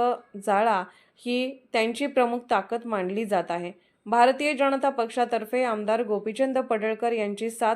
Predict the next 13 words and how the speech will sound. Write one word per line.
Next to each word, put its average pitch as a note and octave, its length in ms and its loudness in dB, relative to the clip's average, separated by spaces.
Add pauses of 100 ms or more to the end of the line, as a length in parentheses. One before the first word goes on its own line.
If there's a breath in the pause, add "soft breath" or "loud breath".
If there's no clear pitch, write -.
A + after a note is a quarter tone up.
लाभलेले G#3 500 0
नगराध्यक्ष A#3 600 -2
पदाचे G3+ 460 -4
उमेदवार G#3 480 -2 (420 soft breath)
डॉक्टर A#3+ 280 2
रवींद्र C4 420 2 (120)
आरडी G#3+ 280 2
हे G#3 340 -2
जत A3+ 300 0
शहरातील A#3+ 480 0
सध्या A3+ 400 -2
सुरू A#3 240 -2
असलेल्या A3+ 500 0